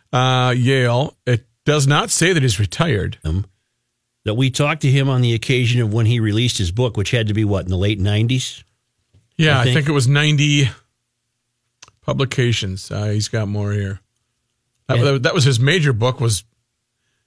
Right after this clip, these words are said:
Speaker 1: yeah, he's, he's in the eighties and early nineties.
Speaker 2: I'd just love to talk to him again. He, he was a nifty guy. Did is knock him back to his senses.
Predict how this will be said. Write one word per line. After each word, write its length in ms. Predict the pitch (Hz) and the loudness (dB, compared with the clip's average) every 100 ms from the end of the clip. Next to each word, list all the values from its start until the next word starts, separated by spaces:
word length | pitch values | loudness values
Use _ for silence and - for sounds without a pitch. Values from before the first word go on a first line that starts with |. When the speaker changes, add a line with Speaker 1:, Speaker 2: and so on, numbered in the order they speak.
| _ - | _ -6
Speaker 1:
yeah, 200 | - 143 | 0 2
he's, 180 | 160 170 | 4 2
he's 220 | 180 180 | 2 2
in 60 | 170 | 2
the 120 | 156 | 2
eighties 260 | 160 156 135 | 2 2 2
and 100 | 135 | 2
early 200 | 131 123 | 2 2
nineties. 520 | 113 113 98 95 - _ _ _ | 0 0 -2 -6 -12 _ _ _
Speaker 2:
I'd 220 | 123 135 | -8 -6
just 280 | 214 214 - | -4 -6 -2
love 220 | 143 170 | -2 0
to 80 | 160 | -2
talk 280 | - 180 - | -2 -6 -2
to 80 | |
him 180 | 110 87 | 0 0
again. 280 | 69 69 69 - _ _ | -4 -12 -18 -20 _ _
He, 220 | - 143 | -8 -6
he 220 | 143 131 143 | -4 -2 0
was 180 | 131 | 0
a 140 | 120 113 | 0 0
nifty 480 | 101 120 170 - 160 | 2 2 0 -2 -2
guy. 240 | 143 160 | -2 -2
Did 220 | 131 151 | 0 2
is 180 | 147 120 | 2 0
knock 320 | 147 160 190 | 2 0 0
him 120 | 185 151 | 0 0
back 220 | 160 180 | 0 0
to 140 | 156 | 0
his 120 | 120 | 0
senses. 680 | - 170 226 - - - - | 0 -2 -2 -4 -8 -10 -16